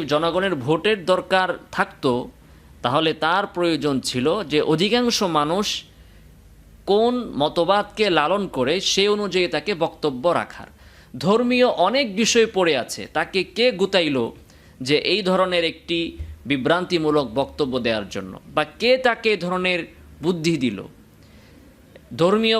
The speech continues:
কত ইস্যু রয়ে গিয়েছে বাংলাদেশে আলোচনা করার মতো, উল্লেখ করার মতো, যেগুলো উল্লেখ করলে ধর্মীয় সম্প্রদায়ের কাছে, মুসলিম সম্প্রদায়ের কাছে,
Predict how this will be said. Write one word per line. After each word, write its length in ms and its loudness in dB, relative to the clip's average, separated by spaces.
কত 200 -2
ইস্যু 280 0
রয়ে 220 4
গিয়েছে 400 -2
বাংলাদেশে 520 -4
আলোচনা 460 0
করার 300 -2
মতো, 280 -4
উল্লেখ 380 -2
করার 340 2
মতো, 260 -8
যেগুলো 380 0
উল্লেখ 300 2
করলে 300 2
ধর্মীয় 500 2
সম্প্রদায়ের 800 0
কাছে, 280 -2
মুসলিম 440 -2
সম্প্রদায়ের 640 0
কাছে, 300 -4